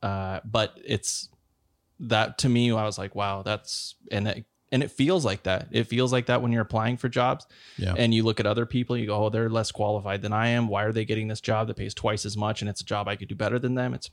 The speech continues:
Speaker 1: probably 'cause they knew somebody.
Speaker 2: Yep.
Speaker 1: Like, that
Speaker 2: That's,
Speaker 1: was it.
Speaker 2: that's a huge part. And that's not a hard thing to do. Uh, just engage. So all of these companies like ours, like Sideshow and,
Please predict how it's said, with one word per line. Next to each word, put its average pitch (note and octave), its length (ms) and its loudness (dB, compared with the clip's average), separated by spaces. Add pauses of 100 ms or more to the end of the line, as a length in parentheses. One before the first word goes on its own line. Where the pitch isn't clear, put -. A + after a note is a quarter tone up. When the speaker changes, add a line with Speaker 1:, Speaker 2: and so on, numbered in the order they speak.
(140)
Speaker 1:
probably D#3 220 -4
'cause D3+ 180 -4
they B2+ 100 0
knew B2+ 200 2
somebody. - 500 -8 (160)
Speaker 2:
Yep. B2+ 200 -2
Speaker 1:
Like, - 160 -10 (480)
that A#2 100 2
Speaker 2:
That's, C3 80 4
Speaker 1:
was A#2+ 140 0
it. A#2 80 2
Speaker 2:
that's A#2+ 160 -2
a B2 40 0
huge C#3 380 -2
part. C#3 260 0
And C#3 460 -2
that's D#3 240 0
not E3 180 4
a C#3+ 60 2
hard C#3 320 -2
thing C3 280 -2
to A2+ 120 -4
do. G#2 580 -2 (600)
Uh, G#2+ 220 2
just B2 260 0
engage. G#2+ 760 0
So G#2+ 520 2 (760)
all C3+ 260 4
of B2 140 2
these A#2+ 180 2
companies G2+ 640 0
like G#2+ 180 0
ours, G2 540 0
like G2 220 -2 (180)
Sideshow G#2 840 2
and, F2 420 -6